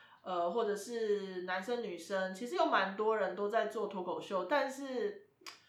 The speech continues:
对我来说，脱口秀是一个不是很好做的一个表演形式。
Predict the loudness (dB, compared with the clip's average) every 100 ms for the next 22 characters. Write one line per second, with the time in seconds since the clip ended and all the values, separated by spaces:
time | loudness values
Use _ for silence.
0 | _ _ _ 4 6 8 4 2 0 2
1 | 2 2 0 2 2 0 -6 -8 -2 -4
2 | -4 -4 -2 -2 -4 -4 -6 -8 -6 -2
3 | -2 -4 -14 -20 _ _ _ _ _ -6
4 | -4 2 2 2 -2 -10 -10 -12 -8 -10